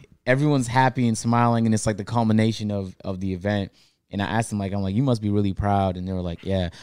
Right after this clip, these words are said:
but not just his parents, like, all his cousins and nieces. Like, when I tell you, he's, like, the definition of, like, putting your family on. I swear, everyone was there, everybody. And I was like, I was talking to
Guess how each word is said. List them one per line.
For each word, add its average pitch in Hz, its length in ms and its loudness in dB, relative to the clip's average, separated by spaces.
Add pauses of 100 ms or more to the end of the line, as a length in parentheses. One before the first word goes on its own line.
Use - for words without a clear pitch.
(100)
but 101 100 0
not 208 160 2
just 208 160 0
his 113 120 -2
parents, 117 420 0
like, 92 220 -4
all 127 240 6
his 107 320 0 (220)
cousins 131 480 4
and 95 280 -2
nieces. 131 460 2
Like, 101 220 -2 (540)
when 104 160 -6
I - 80 -2
tell 190 200 0
you, 160 120 2
he's, 359 100 0
like, 427 160 2
the 147 80 0
definition 113 640 2
of, 95 200 -2
like, 95 300 0
putting 104 220 0
your 98 120 0
family 98 380 -2
on. 92 220 -2
I 87 80 -6
swear, 95 420 -6 (320)
everyone 143 320 6
was 113 140 2
there, 101 280 2 (800)
everybody. 101 600 2
And 98 100 -8
I 104 40 -2
was 101 140 -2
like, 101 260 -2
I 104 80 -2
was 107 120 2
talking 127 340 0
to 104 220 -2